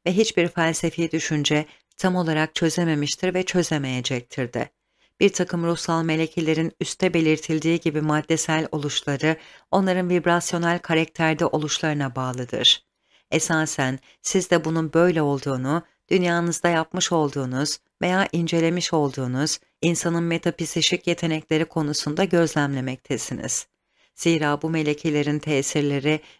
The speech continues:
üç boyut kaba maddeleri üzerinde dahi müessir olabilecek kadar kuvvetli olabilmektedir. Örneğin tekinsiz ev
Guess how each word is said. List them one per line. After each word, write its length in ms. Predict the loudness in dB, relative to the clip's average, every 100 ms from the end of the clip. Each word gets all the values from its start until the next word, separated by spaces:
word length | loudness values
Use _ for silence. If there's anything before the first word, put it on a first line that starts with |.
| -2
üç 200 | -2 2
boyut 200 | 0 0
kaba 280 | -2 2 2
maddeleri 600 | 2 0 0 0 0 -2
üzerinde 580 | -2 -2 0 0 -2 -2
dahi 460 | 0 0 0 -2 -2 _ _
müessir 420 | -2 -2 0 -2 0
olabilecek 600 | -2 -2 0 0 0 -2
kadar 380 | -4 -4 -2 -2
kuvvetli 460 | -6 -4 -4 -4 -6
olabilmektedir. 1040 | -4 -6 -6 -6 -6 -6 -8 -4 -2 -4 -6 _ _ _ _ _
Örneğin 400 | 2 4 2 0
tekinsiz 640 | 0 -2 0 0 2 0 2
ev 160 | 2